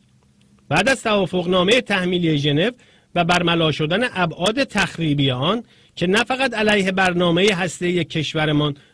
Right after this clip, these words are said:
بلکه علیه اقتدار نظام اسلامی ایران تدارک دیده بودند، تیم مذاکره کننده هسته‌ای جمهوری اسلامی ایران با نسخه‌ای که در آن خطوط قرمز و غیر قابل انعطاف نظام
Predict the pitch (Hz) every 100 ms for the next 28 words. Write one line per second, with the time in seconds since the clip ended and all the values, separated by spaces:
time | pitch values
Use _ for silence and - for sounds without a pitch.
0 | - 151 202 254 226 170 175 226 220 247
1 | - 170 139 151 147 160 220 233 180 156
2 | 175 240 226 175 160 151 147 196 220 165
3 | 156 233 220 208 170 156 131 135 131 120
4 | 117 139 196 247 _ _ _ _ - 214
5 | 254 240 208 160 165 156 156 151 143 143
6 | 180 233 185 143 160 156 220 240 202 180
7 | 147 143 147 143 131 139 131 127 127 120
8 | 139 214 233 _ _ _ _ _ - -
9 | 160 156 160 143 185 233 233 208 175 226
10 | 233 185 190 220 247 185 175 170 233 220
11 | 196 208 269 247 226 196 185 160 151 160
12 | 151 175 247 226 214 175 165 226 180